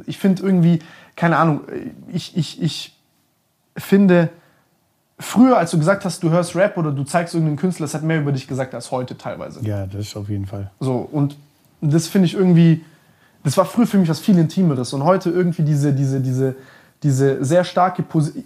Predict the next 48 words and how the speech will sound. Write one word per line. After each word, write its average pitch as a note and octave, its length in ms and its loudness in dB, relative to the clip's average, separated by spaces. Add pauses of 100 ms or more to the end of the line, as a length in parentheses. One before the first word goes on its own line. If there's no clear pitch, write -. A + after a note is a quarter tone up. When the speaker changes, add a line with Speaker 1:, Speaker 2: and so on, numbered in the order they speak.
Speaker 1:
ich - 120 -6
find's - 300 0
gut, A3 220 2
dass - 160 -2
Hip-Hop C#3 280 0
so C3 80 -2
einen C3 80 0
starken B2+ 320 -2
Stellenwert B2+ 440 -2
hat B2 140 -8
in B2 60 -4
der A#2 120 -4
Gesellschaft, B2 460 -4
weil B2+ 80 -2
ich B2 60 -8
find's D3+ 240 0
eine C3+ 100 -2
sehr C3+ 220 2
an-, C#3 240 -2
also B2 160 -2
sehr D3 140 2
coole D3 240 -2
Kultur. C#3+ 340 -4
Speaker 2:
Aber B2+ 140 4
es C3 180 2
ist C3 200 -6
halt B2+ 160 -2
ein B2 60 0
krasses C3+ 440 -4
Business D3+ 380 -2
auch G#2 200 -10
geworden, G#2 360 -8
das A#2 200 -6
ist - 60 -20
halt G#2 140 -14
das G#2+ 100 -10
Problem. A2+ 460 -6 (120)
Sobald A#2+ 380 -2
viel F3 180 2
Speaker 1:
Und D3+ 80 2
Speaker 2:
Geld D3 220 2
ins D3+ 160 -4
Spiel D#3 200 -4
kommt, D3+ 280 -6
ist C3 160 -6
halt B2+ 160 -4
das A#2+ 100 -4
Problem. C3 360 -4